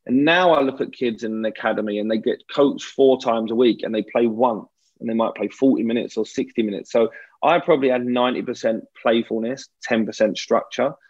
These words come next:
And I think it's the reverse now. I probably think it's, like, ninety-five percent structure and five percent play 'cause children are not playing out. Most schools are not even letting kids play in the playground anymore. It's just crazy.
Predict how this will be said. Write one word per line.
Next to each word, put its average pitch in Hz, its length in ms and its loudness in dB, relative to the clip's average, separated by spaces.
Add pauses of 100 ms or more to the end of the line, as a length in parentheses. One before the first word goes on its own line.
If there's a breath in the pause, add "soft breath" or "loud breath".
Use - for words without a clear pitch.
(180 soft breath)
And 120 120 0
I 143 120 2
think 131 240 0
it's 110 140 -6
the 113 140 2
reverse 127 500 4
now. 101 240 -6
I 123 80 -4
probably 135 200 4
think 117 200 -4
it's, - 140 -6
like, 107 120 -2
ninety-five 120 760 0
percent 104 320 -6
structure - 420 -4
and 104 140 -10 (100)
five 110 220 0
percent 101 320 -10 (100)
play 120 260 2
'cause - 180 -18
children 117 420 2
are - 20 0
not 110 260 -2
playing 104 300 0
out. 110 300 0 (360 soft breath)
Most 131 300 4
schools 117 320 2
are 113 60 0
not 117 140 2
even 110 180 -2
letting 107 240 -2
kids 107 280 -4
play 110 140 -2
in 107 80 0
the 104 80 -4
playground 110 640 2
anymore. 98 400 -6
It's - 120 -16
just 117 160 -12
crazy. 131 600 4